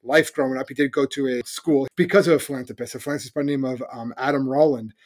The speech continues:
actually, um, gave money to, like, this area so that the kids there could go to school. And that's actually how Carnegie wound up, um, getting educated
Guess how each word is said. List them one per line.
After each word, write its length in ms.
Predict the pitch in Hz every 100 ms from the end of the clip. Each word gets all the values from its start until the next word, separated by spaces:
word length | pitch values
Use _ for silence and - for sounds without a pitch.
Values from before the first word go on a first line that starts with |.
| - _
actually, 580 | 131 131 - 135 131 123
um, 220 | 123 123
gave 260 | 117 147 120
money 300 | 151 151 127
to, 200 | 151 135
like, 200 | 123 120
this 180 | 127 -
area 300 | 170 170 143
so 100 | 131
that 100 | 123
the 60 | 127
kids 280 | - 165 139
there 100 | 131
could 100 | 131
go 80 |
to 80 | 120
school. 420 | - - 143 123 - - -
And 80 |
that's 180 | 135 139
actually 220 | 143 131
how 80 | 127
Carnegie 560 | 123 147 139 127 123 123
wound 260 | 123 123
up, 200 | 120 120
um, 340 | 123 113 104 98 _ _
getting 240 | 165 151 143
educated 500 | 147 139 113 92